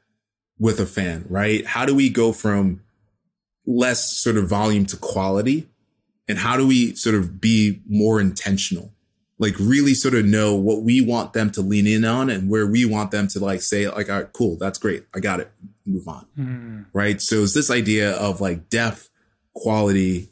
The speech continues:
Speaker 1: and, like, intentionality that, and, like, slowing it down for the consumer that I think is gonna be a really important thing that we all have to do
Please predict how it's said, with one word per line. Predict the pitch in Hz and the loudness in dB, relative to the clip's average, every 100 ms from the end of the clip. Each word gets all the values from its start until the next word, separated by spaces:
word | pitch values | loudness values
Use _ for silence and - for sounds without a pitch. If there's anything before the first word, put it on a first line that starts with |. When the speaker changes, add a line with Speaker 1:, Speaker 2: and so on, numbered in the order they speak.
| - | -4
Speaker 1:
and, | 101 | -2
like, | 95 | 0
intentionality | 98 98 - 104 - 92 95 117 135 139 - _ _ _ | 0 -2 -2 -4 -2 -2 -2 0 0 -2 -8 _ _ _
that, | 107 101 - - | -4 -2 -4 -4
and, | 110 107 | 0 0
like, | 98 | 0
slowing | - - 135 131 127 | -2 -2 2 2 4
it | 113 85 | 2 0
down | 95 95 87 80 - _ | -2 -2 -4 -8 -14 _
for | - | -8
the | 92 | -6
consumer | 92 92 - 95 90 82 85 _ | -4 -6 -4 -2 -2 -4 -10 _
that | 98 92 | -6 -4
I | |
think | - 101 | -2 -2
is | 92 85 | -2 0
gonna | 98 | 0
be | 90 92 85 - _ _ _ _ _ _ _ - | 0 -2 -4 -12 _ _ _ _ _ _ _ -2
a | |
really | 98 101 110 98 | 0 2 2 2
important | 90 - 95 87 | 0 -2 -2 -2
thing | 98 90 | -2 -2
that | 85 | -2
we | 90 | -2
all | 92 92 | -2 -4
have | - 82 | -6 -10
to | - | -12
do | 87 90 80 85 | -6 -6 -6 -10